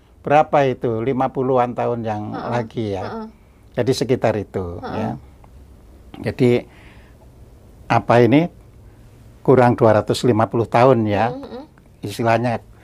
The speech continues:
Speaker 1: kurang lebihnya
Speaker 2: Hmm,
Speaker 1: segitu
Speaker 2: hmm,
Speaker 1: ya.
Speaker 2: hmm, hmm,
Speaker 1: Nah,
Speaker 2: hmm.
Speaker 1: ini masa yang namanya pancaroba.
Speaker 2: Pancaroba.
Speaker 1: Transisi.
Speaker 2: Transisi.
Speaker 1: Karena mau masuk ke Kertayoga
Speaker 2: Oh,
Speaker 1: lagi.
Speaker 2: balik, balik ke Kertayoga
Speaker 1: Ke
Speaker 2: lagi.
Speaker 1: feminin.
Speaker 2: Iya, feminin.
Speaker 1: Nah, karena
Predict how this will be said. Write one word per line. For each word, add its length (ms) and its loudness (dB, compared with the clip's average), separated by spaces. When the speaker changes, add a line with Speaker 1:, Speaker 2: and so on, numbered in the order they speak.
Speaker 1:
kurang 320 4
lebihnya 320 -4
Speaker 2:
Hmm, 80 -12
Speaker 1:
segitu 320 -8
Speaker 2:
hmm, 80 -6
Speaker 1:
ya. 140 -8
Speaker 2:
hmm, 80 -12
hmm, 100 -12
Speaker 1:
Nah, 140 -8
Speaker 2:
hmm. 140 -12
Speaker 1:
ini 180 2
masa 400 -2
yang 160 -2
namanya 400 0
pancaroba. 1120 -6
Speaker 2:
Pancaroba. 640 -10
Speaker 1:
Transisi. 560 0
Speaker 2:
Transisi. 560 -4
Speaker 1:
Karena 320 4
mau 320 4
masuk 400 0
ke 240 0
Kertayoga 720 0
Speaker 2:
Oh, 60 2
Speaker 1:
lagi. 260 0
Speaker 2:
balik, 320 -2
balik 320 -4
ke 80 -10
Kertayoga 240 -12
Speaker 1:
Ke 80 4
Speaker 2:
lagi. 80 -2
Speaker 1:
feminin. 800 2
Speaker 2:
Iya, 320 0
feminin. 320 -6
Speaker 1:
Nah, 480 -4
karena 340 0